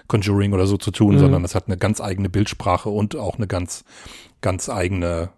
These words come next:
Speaker 1: ganz eigene Atmosphäre. Also wirklich eigentlich ein guter Film.
Speaker 2: Okay.
Speaker 1: Also ein guter Film.
Speaker 2: Ja.
Speaker 1: In Fabric oder auf Deutsch Das blutrote Kleid.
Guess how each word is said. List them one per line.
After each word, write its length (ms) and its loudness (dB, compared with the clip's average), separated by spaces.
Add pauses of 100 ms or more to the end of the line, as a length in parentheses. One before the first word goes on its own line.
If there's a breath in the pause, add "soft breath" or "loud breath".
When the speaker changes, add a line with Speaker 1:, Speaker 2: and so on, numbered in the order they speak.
(440)
Speaker 1:
ganz 180 -6
eigene 800 -6
Atmosphäre. 720 -4
Also 240 0
wirklich 320 -6 (360)
eigentlich 240 -4
ein 60 -2
guter 160 -2
Film. 240 -14 (260)
Speaker 2:
Okay. 300 -10
Speaker 1:
Also 140 2
ein 80 2
guter 180 0
Film. 240 -12
Speaker 2:
Ja. 160 0 (1500)
Speaker 1:
In 120 -2
Fabric 500 -8
oder 300 2
auf 180 -4
Deutsch 260 -2
Das 140 -6
blutrote 500 -2
Kleid. 360 -10